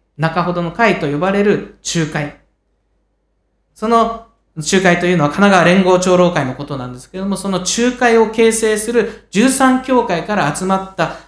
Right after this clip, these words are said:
牧師たちの牧師会、それから、まあ、今日は二千二十五年度の第一回目の会議が持たれますけれども、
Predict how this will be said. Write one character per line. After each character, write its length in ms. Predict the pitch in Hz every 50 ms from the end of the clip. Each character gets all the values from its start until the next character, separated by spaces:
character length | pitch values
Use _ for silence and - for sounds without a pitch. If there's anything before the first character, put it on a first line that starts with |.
| _ _
牧 240 | 147 156 151 151 151
師 100 | - -
た 120 | - 214
ち 80 | 208 185
の 120 | 165 139
牧 260 | 131 123 131 127 - -
師 160 | - - -
会、 280 | 147 143 135 - - _
そ 140 | _ - 190
れ 80 | 190 202
か 100 | 202 202
ら、 360 | 202 196 196 - - - _ _
ま 100 | 185 180
あ、 20 |
今 60 | 180
日 80 | - 208 185 156 135
は 280 | 131 123 113 - - _ -
二 80 | 156
千 200 | 151 - 175 151
二 120 | 160 160 151
十 140 | 135 135 135
五 100 | 143 139
年 180 | 143 143 135
度 120 | 135 139 131
の 120 | 127 123
第 240 | 131 180 170 147 143
一 140 | 139 - -
回 180 | 180 165 165
目 100 | 165 165
の 120 | 147 131 131
会 240 | - 156 139 135
議 80 | 123 120
が 100 | - 135
持 140 | 127 127 127
た 120 | - 143
れ 80 | 135 131
ま 140 | 131 139 135
す 100 | - -
け 80 | 170 170
れ 80 | 175
ど 120 | 185 202 214
も、 320 | 247 233 190 - -